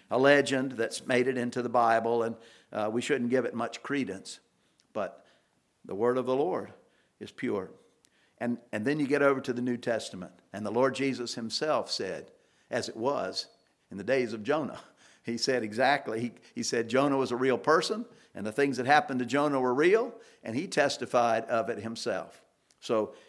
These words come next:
if we can trust the Lord Jesus Christ, we can trust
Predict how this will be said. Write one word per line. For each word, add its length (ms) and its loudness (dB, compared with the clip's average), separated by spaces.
if 120 -8
we 120 -2
can 120 -2
trust 340 6
the 80 6
Lord 240 6
Jesus 400 2
Christ, 580 0
we 120 -4
can 140 -6
trust 400 2